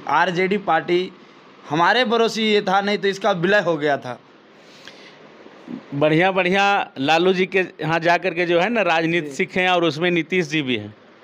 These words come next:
Speaker 2: अभी सबसे बड़ी पार्टी बिहार का है राष्ट्रीय जनता दल, और इनको क्या है, ये तो नौ बार मुख्यमंत्री शपथ लेने का जो है रिकॉर्ड अपना हासिल करवाए हैं।
Speaker 1: जी, बिल्कुल।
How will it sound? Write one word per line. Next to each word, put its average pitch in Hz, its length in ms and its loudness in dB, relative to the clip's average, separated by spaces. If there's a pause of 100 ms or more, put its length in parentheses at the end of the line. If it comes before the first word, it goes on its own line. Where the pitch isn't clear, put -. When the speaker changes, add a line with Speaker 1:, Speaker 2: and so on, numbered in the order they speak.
(600)
Speaker 2:
अभी 131 320 2
सबसे 156 500 -2
बड़ी 233 260 2
पार्टी 190 360 -2
बिहार 180 320 0
का 180 160 0
है 175 180 2
राष्ट्रीय 165 320 -4
जनता 143 320 -2
दल, 190 240 -2 (760)
और 170 200 4
इनको 202 280 2
क्या 254 200 2
है, 131 180 0
ये 147 60 -2
तो 175 120 -2
नौ 175 460 4
बार 214 340 4
मुख्यमंत्री 196 760 0
शपथ 214 460 0
लेने 190 440 0
का 208 180 0
जो 185 180 2
है 196 120 2
रिकॉर्ड 190 440 2
अपना 220 240 -2
हासिल 220 300 -2
करवाए 175 360 0
हैं। 139 340 -2
Speaker 1:
जी, 160 160 -6
बिल्कुल। 139 380 -8